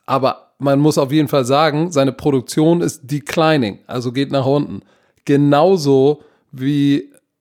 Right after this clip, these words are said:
naja, nicht genau wie Randall Cobb, der hatte eigentlich ein gutes Jahr, als dritter Receiver von Dallas noch achthundertachtundzwanzig Yards. Äh, das ist schon sehr beeindruckend, aber der hatte nur einmal in seiner Karriere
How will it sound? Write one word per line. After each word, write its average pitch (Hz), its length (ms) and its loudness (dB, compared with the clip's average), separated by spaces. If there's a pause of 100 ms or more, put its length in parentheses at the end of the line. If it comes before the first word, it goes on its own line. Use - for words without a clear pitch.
(120)
naja, 147 360 2
nicht 139 320 -2
genau 131 300 0
wie 127 60 -2
Randall 127 340 -2
Cobb, 165 260 -4
der 127 120 0
hatte 143 160 0
eigentlich 135 200 0
ein 127 80 -6
gutes 147 380 -2
Jahr, 143 440 0 (300)
als 139 300 -4
dritter 160 420 0
Receiver 160 520 0
von 139 200 -2
Dallas 143 320 2
noch 139 220 -2
achthundertachtundzwanzig 143 1120 -4
Yards. 135 400 -2 (440)
Äh, 131 260 -2
das 123 200 -6
ist - 120 -6
schon 160 220 0
sehr 143 160 2
beeindruckend, 135 680 0 (280)
aber 147 160 0
der 143 140 0
hatte 160 180 -2
nur 156 280 2
einmal 180 320 2
in 151 80 -2
seiner 143 260 0
Karriere 143 680 -2